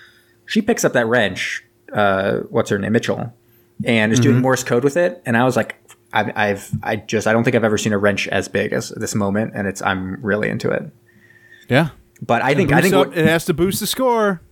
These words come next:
Speaker 1: Yeah, I think, I think what you're referring to is even the bigger part of it, which is, tell me about it.
Speaker 2: Well,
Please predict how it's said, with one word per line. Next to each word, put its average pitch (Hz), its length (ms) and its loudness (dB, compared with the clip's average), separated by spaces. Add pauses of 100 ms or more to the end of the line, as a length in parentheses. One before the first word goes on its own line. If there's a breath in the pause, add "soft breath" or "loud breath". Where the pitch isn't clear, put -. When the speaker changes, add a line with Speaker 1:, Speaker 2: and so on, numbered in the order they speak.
Speaker 1:
Yeah, 110 240 0
I 131 220 2
think, - 340 0
I 120 80 4
think 135 160 0
what 104 160 0
you're 131 160 2
referring 104 340 -4
to 104 140 0
is 107 160 0
even 107 200 0
the 90 80 -2
bigger 127 500 -2
part 92 240 -4
of - 100 -10
it, - 160 -6
which 110 220 -2
is, 98 380 -2 (360)
tell 113 140 0
me 101 80 0
about 90 240 0
it. - 100 -10 (2250 soft breath)
Speaker 2:
Well, 120 380 -2